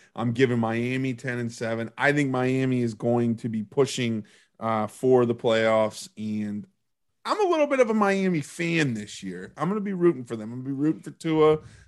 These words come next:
I'm gonna be rooting for Flores. I'm gonna be rooting for that team to, to do well because I like the direction that they're heading. Buffalo. You know, the big question with Buffalo is, do they take the next step, you know, or do we see a little bit of a plateau or regression with them?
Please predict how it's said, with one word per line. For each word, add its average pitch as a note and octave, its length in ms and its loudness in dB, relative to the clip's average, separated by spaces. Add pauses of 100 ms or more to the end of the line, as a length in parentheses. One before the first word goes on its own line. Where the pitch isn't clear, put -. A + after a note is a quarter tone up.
I'm C3+ 100 0
gonna C#3 100 0
be C3 140 2
rooting C#3 320 2
for D3 180 -4
Flores. C3+ 500 6
I'm C3 120 -2
gonna C3+ 80 -4
be B2+ 40 -4
rooting C#3+ 220 -2
for D#3 80 -8
that B2+ 180 0
team C3+ 300 -4
to, B2 160 -2
to - 180 -10
do A#2 220 -4
well A#2 320 4
because A2 600 0 (340)
I B2 80 -2
like B2+ 280 2
the A#2+ 80 -2
direction A2+ 560 -2
that G2+ 140 -8
they're G2 160 -10
heading. F#2+ 360 -12 (960)
Buffalo. C3+ 680 4 (480)
You D#3+ 80 0
know, D#3 60 4
the D3+ 60 4
big F#3 220 6
question G3 400 4
with D#3+ 120 0
Buffalo E3 600 2
is, C3 160 -4
do D3+ 200 0
they D#3+ 160 0
take E3 340 -6
the D3 80 -8
next C#3+ 300 -6
step, C#3+ 460 -2 (340)
you C3 120 -2
know, A#2 140 0
or C#3 220 4
do D3+ 220 4
we C#3 180 0
see D3 280 -2
a D3 60 0
little C#3 240 4
bit C3 180 0
of C3 140 0
a B2 40 -6
plateau C3 500 -2
or C3 140 2
regression B2+ 600 -6
with B2 180 -4
them? C3 340 0